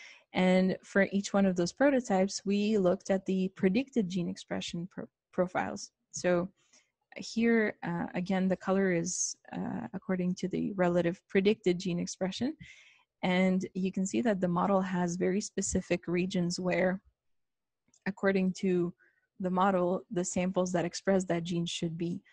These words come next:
So here are predicted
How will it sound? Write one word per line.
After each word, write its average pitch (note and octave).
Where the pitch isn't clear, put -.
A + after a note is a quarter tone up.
So E3+
here F#3+
are F3
predicted F3